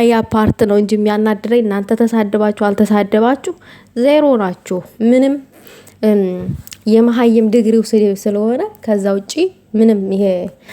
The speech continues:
ሌላው ይቺ ሲስ ተብዬዋ ወደ አለችው እንትን ስል ስሄድላቸው ሲስ ምን አለች? "ብሩኬና ሀይሚ እንዲለያዩ ስለፈለግሽ ነው፣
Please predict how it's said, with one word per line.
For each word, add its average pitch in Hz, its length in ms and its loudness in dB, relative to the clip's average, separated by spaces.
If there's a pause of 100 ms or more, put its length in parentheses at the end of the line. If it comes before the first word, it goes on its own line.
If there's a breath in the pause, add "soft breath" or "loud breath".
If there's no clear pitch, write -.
(200 loud breath)
ሌላው 370 400 4
ይቺ 233 260 -8 (640)
ሲስ 302 280 -2 (120)
ተብዬዋ 240 480 0 (300)
ወደ 196 260 0
አለችው 214 440 0 (840 soft breath)
እንትን 233 260 2
ስል 254 280 -2
ስሄድላቸው 240 800 0
ሲስ 302 240 -6
ምን 262 180 -6
አለች? 381 280 -4 (600 soft breath)
"ብሩኬና 247 460 2
ሀይሚ 233 260 2
እንዲለያዩ 208 560 0
ስለፈለግሽ 185 600 -4 (100)
ነው፣ 190 160 -4